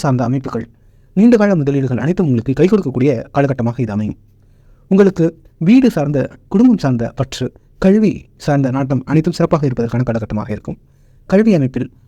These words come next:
அதேபோல உங்களுக்கு வீடு, சொந்த வீடு கட்ட வேண்டும் என்றால் இந்த காலகட்டம் சிறப்பாகவே இருக்கும். பொதுவாகவே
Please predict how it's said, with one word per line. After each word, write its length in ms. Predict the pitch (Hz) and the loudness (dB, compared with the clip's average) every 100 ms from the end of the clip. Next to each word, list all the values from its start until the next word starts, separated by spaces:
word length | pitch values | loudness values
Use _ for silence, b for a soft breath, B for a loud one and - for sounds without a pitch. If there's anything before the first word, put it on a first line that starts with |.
| _ 131 | _ 0
அதேபோல 300 | 175 180 156 | 2 4 2
உங்களுக்கு 320 | 160 160 196 214 _ _ _ - _ _ _ | 2 0 -2 -4 _ _ _ -20 _ _ _
வீடு, 240 | 160 196 180 180 - | -2 2 2 0 -4
சொந்த 160 | - 180 185 | 2 4 4
வீடு 100 | 147 | 2
கட்ட 120 | 143 156 | 0 0
வேண்டும் 180 | 139 131 | 0 -2
என்றால் 260 | 131 175 - | -2 -4 -2
இந்த 80 | 143 | -2
காலகட்டம் 320 | 139 139 147 175 | 0 0 -2 -2
சிறப்பாகவே 320 | 120 120 123 | -2 -2 -2
இருக்கும். 200 | 117 123 | -6 -2
பொதுவாகவே 340 | 175 247 202 | 0 2 2